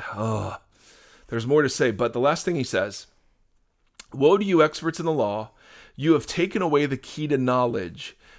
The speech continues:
You yourselves have not entered, and you've hindered those who were entering." Now, the big thing to the Pharisees was that they were righteous, they were clean, they were pure. Jesus says, "You're like unmarked graves." The big thing to the teachers of the law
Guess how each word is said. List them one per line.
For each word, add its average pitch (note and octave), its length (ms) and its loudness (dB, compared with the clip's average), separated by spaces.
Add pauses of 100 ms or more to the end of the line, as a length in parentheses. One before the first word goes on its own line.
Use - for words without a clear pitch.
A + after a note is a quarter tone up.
You D3+ 200 0
yourselves E3+ 960 2
have C#3 180 -2
not C3+ 220 0
entered, B2+ 460 -2
and A2+ 160 -4
you've A2+ 140 -6
hindered C#3+ 340 -4
those A#2 540 0 (200)
who - 120 -2
were C3 100 4
entering." G#2+ 540 -6
Now, B2+ 180 2
the A#2+ 100 -4
big C3+ 260 0
thing G3 220 0
to - 120 -8
the B2+ 80 -4
Pharisees C#3 540 -2
was A2+ 140 -8
that G#2+ 140 -6
they A#2 140 -2
were A2+ 200 -2
righteous, A2 520 -6
they A2 100 -6
were G#2+ 140 -8
clean, A#2+ 560 -6
they G2 100 -6
were G2 140 -8
pure. C#3 500 2 (320)
Jesus D#3 360 0
says, C#3+ 540 2 (300)
"You're C3 120 2
like C3 260 2
unmarked B2 480 -2
graves." A2 500 -4
The A2+ 80 -10
big D#3+ 320 -2
thing D3+ 400 2
to - 100 -8
the B2 100 -4
teachers C3+ 420 -6
of A2+ 100 -4
the A2+ 80 -4
law D3 480 2